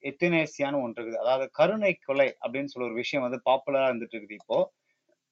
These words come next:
அது என்ன அப்படின்னு நீங்க பாத்தீங்கன்னா, ஒரு மிருகத்தை வந்து ஒண்ணு அது நோய்வாய்ப்பட்டாலோ, இல்லைன்னா தங்களுக்கு வந்து அந்த உயிரினம் வந்து இல்ல, எங்களால இது பண்ண முடியல, ஷெல்டருக்கு விட மனசு இல்ல அப்படின்னு சொல்லி அந்த கருணை கொலை அப்படின்ற விஷயம் வந்து இப்ப நிறைய நடக்குது.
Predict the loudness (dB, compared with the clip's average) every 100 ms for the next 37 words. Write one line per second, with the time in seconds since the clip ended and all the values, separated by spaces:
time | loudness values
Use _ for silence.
0 | _ _ _ _ 0 2 6 6 8 6
1 | 6 4 0 0 0 2 2 2 -6 -4
2 | -4 -6 _ _ _ _ _ _ _ _
3 | _ _ _ _ _ _ 0 2 4 4
4 | 4 4 4 2 0 0 6 6 6 4
5 | 2 6 6 4 2 4 4 4 -2 _
6 | _ _ _ -2 2 2 2 0 0 0
7 | 0 0 4 6 6 4 2 -2 -4 -4
8 | -4 -6 -4 -2 -2 -4 _ _ _ _
9 | -4 2 6 6 4 0 -4 -6 -6 -6
10 | -4 -4 -4 -4 -4 -2 -2 -2 -4 -4
11 | -2 2 2 0 -4 -6 -2 2 0 4
12 | 6 6 4 4 6 8 8 4 -2 -4
13 | -2 -2 -2 -2 -4 -4 -2 4 6 6
14 | 4 -2 -4